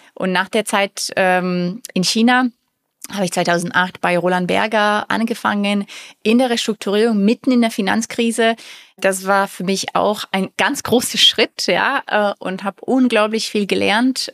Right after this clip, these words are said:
Dann war ich wieder eine Zeit lang in China, auch von Roland Berger, damals ent-, entsandt, eine super spannende Zeit. Und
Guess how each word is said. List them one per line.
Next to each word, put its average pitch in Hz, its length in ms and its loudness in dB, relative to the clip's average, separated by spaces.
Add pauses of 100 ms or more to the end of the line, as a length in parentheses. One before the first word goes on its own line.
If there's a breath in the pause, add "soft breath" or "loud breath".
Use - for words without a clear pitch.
Dann 196 380 2
war 185 160 2
ich - 340 -4
wieder 214 340 2
eine 247 180 2
Zeit 240 260 -2
lang 233 160 0
in 233 120 2
China, 233 540 2
auch 214 200 0
von 202 380 -4
Roland 196 300 0
Berger, 202 680 0
damals 190 400 -4
ent-, 185 260 -6
entsandt, 190 480 -2
eine 185 320 -4
super 196 280 -4
spannende 214 420 -2
Zeit. 208 320 -4 (560 loud breath)
Und 196 540 0